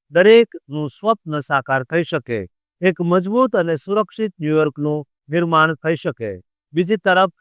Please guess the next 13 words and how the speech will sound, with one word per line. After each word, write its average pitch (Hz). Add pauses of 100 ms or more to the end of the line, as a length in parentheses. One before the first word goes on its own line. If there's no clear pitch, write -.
(160)
મમદાનીએ 208
પણ 175
બેઠક 151
બાદ 151
સકારાત્મક 208
પ્રતિક્રિયા 139 (280)
આપતા 147
કહ્યું, 147 (220)
"હું 175
રાષ્ટ્રપતિની 185
એ 156
વાત 156
માટે 143